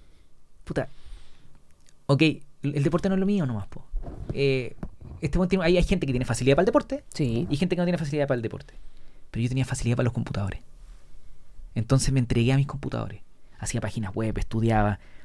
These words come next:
Speaker 1: esto. Y trataba de jugar porque quería compartir con mi amigo.
Speaker 2: Claro.
Speaker 1: Pero jamás me pregunté por qué yo no tengo las calugas de mi amigo.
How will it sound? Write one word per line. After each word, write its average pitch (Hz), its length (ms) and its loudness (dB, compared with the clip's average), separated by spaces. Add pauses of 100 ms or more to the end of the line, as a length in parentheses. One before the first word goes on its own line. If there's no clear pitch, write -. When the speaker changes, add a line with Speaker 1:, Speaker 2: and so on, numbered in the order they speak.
Speaker 1:
esto. 113 420 0 (300)
Y 139 100 2
trataba 190 440 8
de 226 300 4
jugar 226 380 4
porque 214 220 0
quería 196 200 8
compartir 185 340 2
con 139 100 0
mi 139 60 2
amigo. 170 400 0 (320)
Speaker 2:
Claro. 185 140 6
Speaker 1:
Pero 160 300 4 (540)
jamás 190 260 2
me 240 80 4
pregunté 214 720 2 (220)
por 143 160 0
qué 196 120 4
yo 202 60 6
no 202 100 6
tengo 196 200 4
las 175 100 6
calugas 185 380 6
de 175 100 4
mi 156 80 0
amigo. 202 400 0